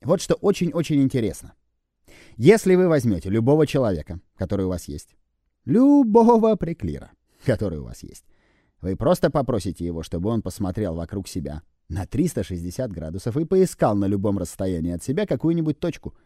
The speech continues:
которая обрушивается на него, то он всегда сможет найти такую точку. Все эти инциденты сидят там и ждут.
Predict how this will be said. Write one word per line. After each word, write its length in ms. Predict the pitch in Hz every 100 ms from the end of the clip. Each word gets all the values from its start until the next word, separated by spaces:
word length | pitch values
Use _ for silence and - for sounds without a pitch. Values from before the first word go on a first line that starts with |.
| _
которая 340 | - 120 127
обрушивается 720 | 107 101 131 - 117 110 - 92
на 80 |
него, 320 | 80 73 - _ _ _ _ _ _ _ _ _ _ _ _
то 100 | 104
он 120 | 113
всегда 500 | - 107 90 95 135
сможет 460 | - 104 87 85 85
найти 400 | 85 80 - 104
такую 380 | 78 - 76
точку. 360 | - - - _ _ _ _ _ _ _ _ _ _ _ _ _ _ _ _ _ _ _ _ _ - - - -
Все 200 | - 175
эти 160 | 156
инциденты 600 | 156 143 127 135 117 101
сидят 440 | - 95 90 131 -
там 180 | 92 85
и 160 | 92
ждут. 420 | 78 65 - -